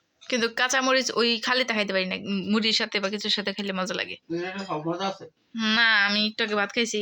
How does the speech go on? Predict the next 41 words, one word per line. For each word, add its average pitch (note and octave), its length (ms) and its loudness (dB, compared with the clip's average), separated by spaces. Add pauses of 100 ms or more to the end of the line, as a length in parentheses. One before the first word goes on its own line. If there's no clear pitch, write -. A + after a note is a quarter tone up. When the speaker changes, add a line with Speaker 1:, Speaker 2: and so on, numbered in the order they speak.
Speaker 2:
আর F3+ 120 0
পানি G#3+ 160 2
দিও G3 140 0
তো। - 40 -4
Speaker 1:
তুমি A3+ 180 4 (220)
এমন B3 320 4
সময় C4 300 2
বানাইছো C4 420 2 (140)
যে G#3+ 200 2
হইতেছে G#3 400 0 (480)
যাতে A3 300 0
আমি G#3+ 240 2
না G#3+ 120 4
খাইতে A3 240 0
পারি, F#3 240 -6
তাই B3 180 2
না? F#4+ 60 4 (260)
চালাক। B3+ 440 6 (280)
পানি, C#4+ 320 4 (180)
তুমি B3+ 200 2
এখান C#4 200 4
থেকে C#4 200 2
এখানে B3+ 240 4
নাইমা C4 340 4
পানি B3+ 200 2
নিতে A#3 180 2
পারো B3 180 4
না, B3 160 4
দেখো। G#3+ 280 0 (1000)
কি - 120 -8
সব C4+ 180 2 (200)
এর C4+ 140 0
মধ্যে A#3 160 -4
পানি A#3 200 -2
রেখে G#3 180 -12
দিছি। - 200 -20 (2000)
এই A3 120 -2
হলো A3+ 180 2
অবস্থা, A#3 340 2
দেখেন G#3 240 2
ভাই, F#3+ 120 2